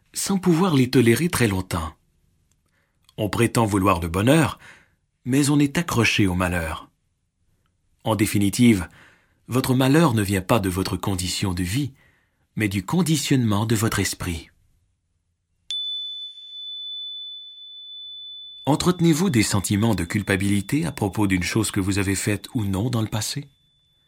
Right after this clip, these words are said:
Une chose est sûre, vous avez agi en fonction de votre conscience, ou plutôt inconscience, de l'époque. Une plus grande conscience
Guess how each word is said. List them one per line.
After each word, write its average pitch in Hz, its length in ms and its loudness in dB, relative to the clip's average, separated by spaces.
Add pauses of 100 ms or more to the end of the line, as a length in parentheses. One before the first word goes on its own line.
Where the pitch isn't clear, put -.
(720)
Une 156 140 6
chose 135 220 8
est 120 60 8
sûre, 110 500 6 (640)
vous 151 240 6
avez 143 240 10
agi 123 280 6
en 107 100 6
fonction 123 420 2
de 120 60 4
votre 101 240 -2
conscience, 92 680 -2 (260)
ou 160 80 8
plutôt 143 500 4
inconscience, 123 920 2 (260)
de 107 100 0
l'époque. - 520 -6 (1400)
Une 127 140 6
plus 156 180 8
grande 156 280 6
conscience 113 640 0